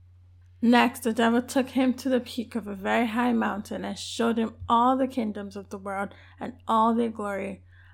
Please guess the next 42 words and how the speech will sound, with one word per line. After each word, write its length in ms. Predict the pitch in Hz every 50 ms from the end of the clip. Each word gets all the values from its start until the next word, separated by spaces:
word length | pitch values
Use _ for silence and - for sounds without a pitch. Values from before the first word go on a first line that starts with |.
| - - - -
"I 180 | 247 254 285
will 140 | 311 339 320
give 180 | 247 311 285 269
it 160 | 269 269 269 -
all 240 | 240 240 226 226 226
to 160 | 226 - 233
you," 180 | 214 214 214
he 180 | 202 - 220 202
said, 500 | 196 - - - - - - 196 - - - - - - - - - - - -
"if 240 | 226 226 233 - -
you 160 | 226 233 233
would 180 | 233 226 214 226
kneel 320 | 226 233 240 254 269 269
down 300 | 262 254 226 226 220 226 -
and 280 | 214 208 196 196 196
worship 560 | 190 208 208 208 202 - - - - - - 190
me." 220 | 190 170 185 190 - - - - - - - - - -
Verse 320 | 208 220 220 214 - -
ten, 420 | - - 214 202 190 - - - - -
"Get 300 | - 254 277 294 - - -
out 160 | 214 233 233
of 160 | 226 220 208
here, 260 | - 226 214 202 196
Satan," 760 | 185 - - - - 220 196 196 - - - 196 190 185 185 - - -
Jesus 380 | - - 214 202 185 185 185 -
told 340 | - - 220 196 196 190 -
him. 200 | - 190 190 185 - - - - - - -
For 160 | - 220 220
the 140 | 202 220 208
scripture 600 | - - - - 254 247 262 262 262 - 226 214
says, 400 | 214 - - 208 208 202 190 -
"You 200 | 208 208 220 247
must 400 | 233 226 220 214 208 - - - - -
worship 680 | - - 202 214 233 247 247 240 - - - 254 247 -
the 100 | - 208
Lord 400 | 196 190 196 214 226 226 220 226
your 160 | 226 214 202 196
God 440 | 190 - 208 196 196 190 190 - -
and 260 | - 160 208 202 - - - -
serve 400 | - - - 233 220 220 214 220
him 240 | - 214 190 - - -
only." 480 | - 208 208 202 196 190 190 196 202